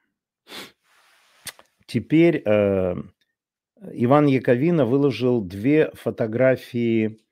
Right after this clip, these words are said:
э, м, выло-, о, Барский, Боря, приветствую тебя. «Каннам Стайл».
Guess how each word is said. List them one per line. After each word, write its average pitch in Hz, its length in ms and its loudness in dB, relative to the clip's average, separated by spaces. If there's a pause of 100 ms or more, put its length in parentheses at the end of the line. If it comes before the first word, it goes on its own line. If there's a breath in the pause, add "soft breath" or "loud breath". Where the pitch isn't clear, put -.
(600)
э, 101 40 -8
м, 95 1600 -6
выло-, 123 300 0
о, 156 240 4
Барский, 98 540 0 (160)
Боря, 95 520 -4
приветствую 110 500 -6
тебя. 78 320 -20 (920)
«Каннам 127 600 4
Стайл». 85 640 -6